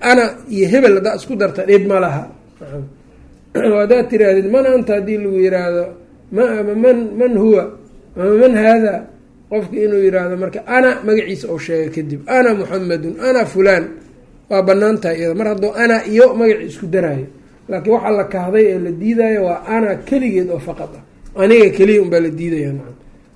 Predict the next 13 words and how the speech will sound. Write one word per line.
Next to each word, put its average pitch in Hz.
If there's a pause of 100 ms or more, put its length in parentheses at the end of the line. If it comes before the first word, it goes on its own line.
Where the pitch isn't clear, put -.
Dadkuna 196
waa 190
u 196
badan 185
yihiin. 165 (760)
Waa 175
kuma 220
marka 196
la 180
yiraahdo, 175
y-, 175
y-, 175
y-, 180